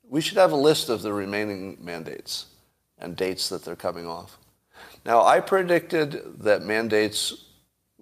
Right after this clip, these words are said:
would come off and that it was temporary. And so far, I think I'll be right, but it's taken a lot longer than I thought, so I'm wrong about that. Uh, yeah, public transport, still need it.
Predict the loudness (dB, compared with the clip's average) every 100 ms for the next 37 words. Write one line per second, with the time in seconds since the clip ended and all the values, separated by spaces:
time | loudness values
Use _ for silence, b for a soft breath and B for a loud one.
0 | -10 2 2 4 0 2 -2 -6 -14 -20
1 | -20 -10 -4 -2 -2 -4 -4 -4 -6 -10
2 | -16 -20 _ _ _ _ -16 -8 -4 2
3 | 2 2 4 6 6 4 0 -4 -4 -4
4 | -4 0 0 2 0 -4 -2 -2 -6 -18
5 | b b b b -2 -2 -2 -12 -16 -8
6 | -6 -4 -2 -2 0 2 2 2 0 0
7 | 0 -2 -4 -8 -12 -16 _ _ -16 -10
8 | -8 -8 -8 -6 -6 -6 -6 -6 -12 -18
9 | _ _ _ b b b b _ 0 2
10 | 4 4 2 2 0 0 -2 -2 -2 -6
11 | -6 -6 -6 -8 -10 -8 -8 -8